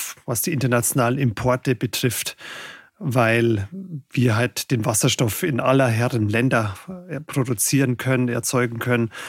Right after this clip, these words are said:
und importieren können. Und das schafft natürlich wahnsinnige Möglichkeiten für Entwicklungs- und Schwellenländer, auch für die Zusammenarbeit, für neue Jobs, für neue Einkommen in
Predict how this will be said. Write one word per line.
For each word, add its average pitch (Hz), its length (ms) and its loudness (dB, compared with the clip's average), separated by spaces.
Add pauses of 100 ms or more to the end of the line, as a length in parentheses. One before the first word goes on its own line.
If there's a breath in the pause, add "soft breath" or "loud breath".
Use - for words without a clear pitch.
(260 loud breath)
und 120 680 0 (180)
importieren 135 680 2
können. 120 280 0
Und 110 180 0
das 113 100 0
schafft - 280 -2
natürlich 110 680 -2
wahnsinnige 123 680 0
Möglichkeiten 120 720 0
für 131 240 0
Entwicklungs- 120 580 -2
und 117 100 0
Schwellenländer, 117 680 0
auch - 220 -2
für 123 220 -6
die 110 160 -2 (640 loud breath)
Zusammenarbeit, 123 760 2
für - 140 -2
neue 117 300 2
Jobs, - 520 0
für 139 120 0
neue 123 240 2
Einkommen 120 680 0
in 117 380 0